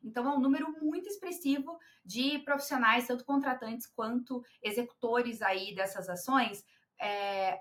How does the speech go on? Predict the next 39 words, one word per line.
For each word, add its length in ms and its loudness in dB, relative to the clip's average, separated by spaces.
vendo 380 6
essa 180 4
parte 320 4
da 80 -2
sustentabi-, 580 -6
sustentabilidade, 920 2
levando 300 -4
isso 180 -4
muito 220 0
a 40 0
sério 320 0
na 180 4
hora 260 2
de 260 -8
planejar 480 2
e 20 2
de 80 -4
executar 600 0
o 60 -6
seu 220 2
evento, 480 4
a 40 -2
sua 140 -4
ativação, 800 -2
enfim, 420 -4
é, 420 2
a 80 6
sua 200 -4
experiência, 920 2
né? 340 0
Então, 420 4
o 80 -2
que 120 -6
que 80 -10
vocês 260 -2
vão 140 2
conferir 360 0
nessa 200 2
matéria? 580 0